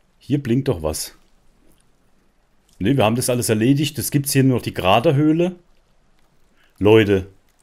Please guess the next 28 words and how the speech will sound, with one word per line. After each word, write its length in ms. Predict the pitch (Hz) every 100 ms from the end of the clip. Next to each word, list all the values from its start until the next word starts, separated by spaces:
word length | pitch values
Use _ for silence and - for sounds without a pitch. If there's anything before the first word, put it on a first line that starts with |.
| _
das 160 | - 92
Artefakt 480 | 87 95 - 135 -
hab 140 | 190
ich. 260 | 156 - - _
Was 160 | - 90
mach 140 | 104
ich 40 | 170
damit? 340 | 135 92 - _ _ _ _ _ _ _ _ _ _ _ _ _ _ _ _ _ _ _ _ _ _ -
Traps? 580 | - 80 - - - - _ _ _ _ _ _ _ _ _ _ _ _ _ _ _ _ _ _ _ _ _ _ _ _ _ _ _ _ -
Was 200 | 80 -
machen 280 | 90 120 190
wir 80 |
mit 140 | 175 113
dem 140 | 95
Teil, 260 | - 85 82
Leute? 300 | 80 82 82
Ich 140 | 78
hab 120 | 87 -
keine 180 | 82
Ahnung. 380 | - 98 104 98 - - - - - - - - _ _ _
Ich 120 | -
kann's 240 | - 107 107
auch 80 | 113
nicht 160 | 107
auf 120 | 110
den 100 | -
Teppich 340 | - 98 143 -
legen, 380 | 113 87 80